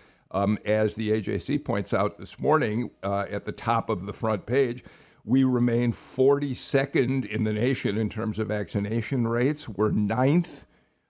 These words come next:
unfortunately, sadly, in the country in U S deaths over the past seven days, and we are eleventh in the rankings of U S death rates in our pandemic.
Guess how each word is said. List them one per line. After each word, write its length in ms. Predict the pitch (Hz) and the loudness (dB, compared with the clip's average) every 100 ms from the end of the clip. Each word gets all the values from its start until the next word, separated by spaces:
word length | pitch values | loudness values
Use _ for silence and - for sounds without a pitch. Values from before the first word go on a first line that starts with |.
| _ | _
unfortunately, 800 | - 101 - 127 131 131 131 135 | -6 -4 0 2 2 0 0 -2
sadly, 640 | 131 - 120 120 123 139 127 | -4 0 2 2 2 0 2
in 100 | 113 | 0
the 80 | |
country 640 | 92 - 123 - 143 139 143 - _ _ _ | -2 -2 -2 0 0 0 -2 -10 _ _ _
in 180 | 117 107 | -4 0
U 240 | 104 127 127 | 2 4 4
S 180 | 110 - | 2 -4
deaths 500 | 90 110 139 - 120 | -2 0 0 -2 -2
over 180 | 98 | 0
the 120 | 98 101 | -2 -4
past 420 | 101 117 123 - | 0 0 0 0
seven 380 | 127 110 107 101 | -2 0 -2 -2
days, 560 | 98 117 160 175 - - _ _ _ | -2 0 2 0 -4 -16 _ _ _
and 360 | 113 110 92 | 0 2 0
we 180 | 110 120 | 0 2
are 140 | 110 104 | 4 4
eleventh 800 | 101 98 127 160 120 107 - - - | 2 2 2 4 2 0 -2 -8 -2
in 200 | 107 101 | 0 0
the 80 | 101 | 0
rankings 640 | 104 117 120 131 113 98 | 0 0 0 2 2 0
of 220 | - 95 | -2 -4
U 400 | 90 95 127 143 | -2 -2 2 2
S 240 | 107 110 - | 0 -2 -4
death 320 | - 104 - | -4 -2 -2
rates 380 | 104 101 95 - | -2 -2 -4 -6
in 120 | 101 | -4
our 240 | 104 101 95 _ - | -2 -2 -4 _ -20
pandemic. 800 | - 101 92 90 95 110 95 87 | -8 -4 -4 -2 0 0 0 -4